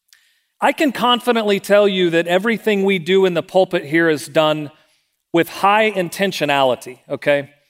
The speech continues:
We don't wing it, in case you're wondering. But I want to elaborate on the intentionality behind this specific series.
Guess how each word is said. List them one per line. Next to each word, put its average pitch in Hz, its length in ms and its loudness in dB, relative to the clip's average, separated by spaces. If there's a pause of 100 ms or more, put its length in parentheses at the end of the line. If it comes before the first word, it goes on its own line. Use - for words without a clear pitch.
(280)
We 165 80 4
don't 247 180 2
wing 226 240 4
it, 151 240 -2
in - 60 -20 (400)
case 170 200 -2
you're 151 120 0
wondering. 135 420 0 (520)
But 202 300 2
I 196 80 4
want 233 300 0
to 262 180 0
elaborate 202 840 2 (100)
on 180 280 0
the 175 120 -2
intentionality 175 1120 -2
behind 160 640 -4
this 165 280 -2
specific - 1000 -6 (320)
series. 151 800 -2